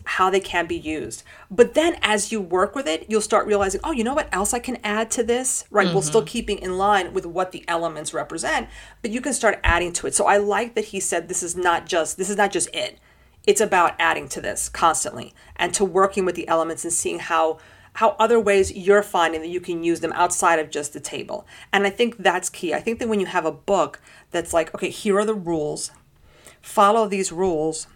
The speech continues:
Speaker 1: don't go outside these rules," right? And I'm not saying
Speaker 2: Mm-hmm.
Speaker 1: that they're saying go outside the rules, but they're definitely saying, "Okay, here are the rules.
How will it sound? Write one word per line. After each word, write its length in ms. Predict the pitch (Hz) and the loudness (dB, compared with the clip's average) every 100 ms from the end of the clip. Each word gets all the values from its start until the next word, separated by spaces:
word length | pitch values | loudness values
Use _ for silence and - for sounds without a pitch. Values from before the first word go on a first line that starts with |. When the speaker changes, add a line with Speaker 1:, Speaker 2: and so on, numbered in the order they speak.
| - _ 196 | -20 _ -4
Speaker 1:
don't 320 | 165 190 196 | 2 2 2
go 180 | 202 185 | 2 2
outside 580 | 156 160 - 196 185 175 | 2 0 0 2 2 2
these 200 | 151 - | -8 -8
rules," 440 | - - - - - _ _ _ _ | -10 -12 -12 -14 -14 _ _ _ _
right? 300 | 135 156 - | -10 -10 -4
And 120 | 214 | 2
I'm 100 | 233 | 4
not 140 | 240 214 | 2 0
saying 380 | - 190 185 | -2 0 -2
Speaker 2:
Mm-hmm. 100 | 170 175 - | -6 -10 -6
Speaker 1:
that 140 | 190 | -2
they're 160 | 190 214 | 2 2
saying 360 | - 170 156 | 2 -2 -2
go 160 | 160 165 | 2 2
outside 340 | 151 - 151 | 2 0 -4
the 80 | 151 | -4
rules, 320 | 147 147 151 - - - | -6 -6 -6 -10 -20 0
but 140 | 202 | 2
they're 120 | 208 208 | 4 4
definitely 340 | 226 220 208 | 4 4 0
saying, 380 | - 190 175 - | 2 0 -2 -6
"Okay, 280 | 185 190 - | -6 -6 -8
here 240 | - 214 208 | -8 2 4
are 60 | |
the 100 | 170 | 4
rules. 480 | 170 247 285 190 180 | 0 2 4 4 0